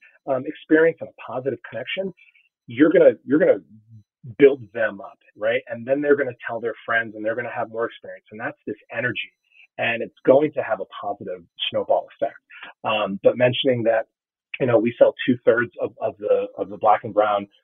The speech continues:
uh, owned, uh, wine and spirits products in Massachusetts, it's because I'm, I am responsible for more than half of them bringing them in,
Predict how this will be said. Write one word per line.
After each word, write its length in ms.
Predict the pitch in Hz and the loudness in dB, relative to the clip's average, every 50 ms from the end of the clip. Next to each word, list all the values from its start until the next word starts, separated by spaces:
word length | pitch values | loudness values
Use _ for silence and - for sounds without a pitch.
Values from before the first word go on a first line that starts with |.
| _ _ - | _ _ -2
uh, 120 | 107 110 | 0 2
owned, 320 | 123 120 117 107 101 104 - | 2 2 2 0 -2 -4 -4
uh, 280 | 110 107 101 95 95 | -2 -2 -2 -2 -2
wine 280 | 95 104 104 104 110 104 | -2 0 0 2 2 0
and 80 | 101 - - | -2 -6 -10
spirits 260 | - 117 110 104 - - | -6 -4 -4 -4 -4 0
products 320 | - 107 101 107 - - _ _ _ | 2 4 4 4 4 0 _ _ _
in 140 | 107 107 107 | -14 -10 -8
Massachusetts, 640 | 110 107 - - - - - - - - 175 - - - - - _ _ _ | -8 -8 -10 -8 -8 -8 -8 -4 -2 -2 -2 -2 -4 -8 -20 -20 _ _ _
it's 80 | _ - | _ 0
because 200 | - 110 113 - - 117 | 0 0 0 -2 -4 0
I'm, 240 | 117 139 143 127 120 - - | 2 2 2 2 0 -4 -4
I 220 | 117 139 139 117 92 90 - _ _ - | 0 2 2 2 2 -2 -6 _ _ -12
am 160 | 117 110 104 | -12 -10 -10
responsible 640 | 104 - - - 120 120 117 - - 95 98 95 95 - _ - _ _ _ - | -12 -10 -8 -8 -8 -8 -8 -10 -4 0 2 2 2 0 _ -8 _ _ _ -8
for 260 | - 123 110 104 95 98 | -2 2 2 2 2 2
more 160 | 120 117 117 113 | 0 -2 0 0
than 140 | 107 104 - - | 2 0 0 0
half 180 | 117 110 - - | 0 -2 -4 -6
of 140 | 110 101 - | -10 -8 -4
them 180 | 107 98 92 - | -6 -6 -4 0
bringing 320 | - 104 104 104 101 98 95 | 0 2 2 0 -2 -10 -12
them 180 | 95 90 90 | -12 -10 -10
in, 180 | 92 90 85 | -10 -12 -12